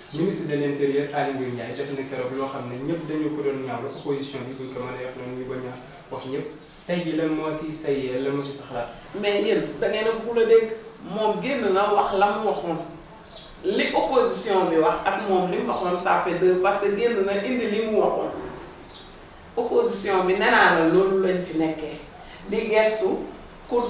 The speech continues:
Speaker 2: fakkastalu tuuti ñu yokk ko, yëkkati ko ca kaw. Mais nag gàcce ngalaama ñi ñu fi teg mët nañ ba duñ fakkastalu ba opposition bi di ko yëkkati di ko
Speaker 1: Mais
Speaker 2: génne.
Speaker 1: tamit
Speaker 2: Aly
Speaker 1: loolu
Speaker 2: Ngouille Ndiaye génn na ba wax la mu waxoon.
Speaker 1: Mais loolu est-ce que nekkul benn aveu, par exemple,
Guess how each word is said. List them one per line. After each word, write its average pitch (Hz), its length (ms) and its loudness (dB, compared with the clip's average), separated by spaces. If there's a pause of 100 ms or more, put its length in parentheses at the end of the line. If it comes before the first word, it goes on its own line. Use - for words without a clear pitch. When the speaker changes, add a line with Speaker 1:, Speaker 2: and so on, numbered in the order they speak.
(180)
Speaker 2:
fakkastalu 202 680 6
tuuti 185 280 0 (280)
ñu 214 160 2
yokk 214 340 4
ko, 165 180 -2 (760)
yëkkati 196 380 2
ko 165 80 0
ca 165 180 -2
kaw. 156 140 -2 (320)
Mais 180 160 -4
nag 190 180 0
gàcce 202 300 2
ngalaama 170 480 2
ñi 190 160 0
ñu 202 120 -2
fi 202 120 -6
teg 175 180 -2 (540)
mët 190 380 2
nañ 185 200 6 (520)
ba 185 100 6
duñ 202 240 2
fakkastalu 180 560 0
ba 180 60 0 (100)
opposition 165 560 -2
bi 170 100 -6
di 170 60 -6
ko 170 80 -4
yëkkati 175 300 -4
di 160 120 -4
ko 185 140 -2
Speaker 1:
Mais 165 80 0
Speaker 2:
génne. 151 140 2
Speaker 1:
tamit 139 180 2
Speaker 2:
Aly - 240 6
Speaker 1:
loolu 202 160 2
Speaker 2:
Ngouille 202 160 -2
Ndiaye 180 300 4
génn 190 260 2
na 175 80 -2
ba 160 140 0
wax 180 260 0
la 185 140 2
mu 180 80 -2
waxoon. 160 220 -4 (140)
Speaker 1:
Mais 139 140 0
loolu 151 260 4
est-ce 156 140 -2
que 151 60 2
nekkul 147 280 4
benn 139 380 2
aveu, 156 240 4
par 147 180 2
exemple, 123 300 -2